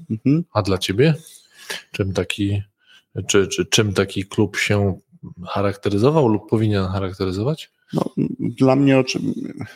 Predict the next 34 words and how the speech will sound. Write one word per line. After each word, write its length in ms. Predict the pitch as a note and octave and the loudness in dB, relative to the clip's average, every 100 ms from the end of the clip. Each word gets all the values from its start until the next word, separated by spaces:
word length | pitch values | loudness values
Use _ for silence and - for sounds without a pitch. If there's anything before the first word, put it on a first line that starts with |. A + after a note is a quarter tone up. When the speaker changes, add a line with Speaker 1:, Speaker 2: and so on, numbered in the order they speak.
| - | 0
Speaker 1:
ja 120 | A2+ | 2
zawsze 320 | A#2 B2 - | 4 2 2
wracam 400 | A2 A#2 A2 G#2+ | 2 2 0 -2
pamięcią 600 | A2 A2+ A2+ A2 G#2+ A2 | 0 0 2 2 2 0
do 80 | G#2+ | 0
takich 380 | - A2 - - | 0 -2 -6 -8
klubów, 440 | - A2 A2 G#2+ | 0 0 2 -2
o 60 | G#2+ | -4
których, 680 | - - G#2+ G#2 G#2 - - | -4 0 4 4 0 -6 0
e, 680 | A2 G#2 G2+ G2+ G#2 G2+ G#2 | 2 2 2 2 2 2 0
słyszałem 640 | - - G#2+ A#2 A2 G#2+ G#2+ | -2 -4 -2 2 2 2 2
i 40 | |
czytałem, 640 | - - G2 G#2 C3 D3+ D#3+ - | -2 -2 0 2 2 -2 -4 -4
ale 240 | G#2+ G#2+ | 0 2
nie 120 | A2 | 4
mogłem 340 | A2 A2 G#2+ G#2 | 4 4 2 2
w 60 | |
nich 180 | G#2 - | -2 -2
uczestniczyć, 720 | G#2 - - A#2+ A#2+ - A2+ - | -6 -6 -4 0 0 0 -4 -2
choć 240 | G#2+ - | -2 0
jakby 280 | G#2+ A2 G#2+ | 0 2 2
jakiś 320 | G2+ G#2+ G#2 | 2 0 0
wehikuł 500 | A2 A2 G#2 - G2+ | 0 -2 -6 -4 -4
czasu, 360 | - G2+ - G#2 | -2 -4 -2 0
gdybyś 280 | G2+ G2+ G2+ | 0 0 -2
znalazł, 480 | G#2 G#2 A#2 C3 - | 0 2 2 2 0
wynalazł, 720 | G#2+ G#2+ B2+ C3+ D#3 E3 F3 _ _ - - - - - - | 2 4 2 2 2 2 0 _ _ -20 -20 -20 -20 -18 -4
albo 260 | G#2+ G#2 G#2+ | -2 0 2
znasz 300 | G#2+ G#2 - | 4 2 2
kogoś, 360 | G#2+ G2+ G2+ | -2 0 -2
kto 180 | - - | -2 0
ma 160 | G#2 G2 | 2 2
w 80 | G#2 | 0
ogródku, 580 | G2+ G2+ - C#3 D3+ | 0 0 0 -2 -2